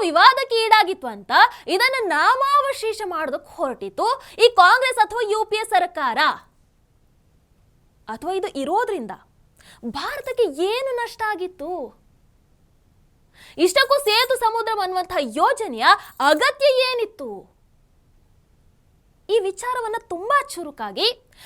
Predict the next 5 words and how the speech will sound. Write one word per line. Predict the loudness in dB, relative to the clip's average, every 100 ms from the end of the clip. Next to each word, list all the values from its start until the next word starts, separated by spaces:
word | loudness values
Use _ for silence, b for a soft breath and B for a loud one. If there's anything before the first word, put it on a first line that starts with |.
| B 2
ತುಂಬಾ | 4 4
ಸಂಕ್ಷಿಪ್ತವಾಗಿ | 4 2 2 -2 -2 -2 -2 -2 0 0 -4 -18 _ _ _ b b -2
ನಿಮ್ಮ | -2 0 -2
ಮುಂದೆ | -4 -6
ಇಡುವಂಥ | -6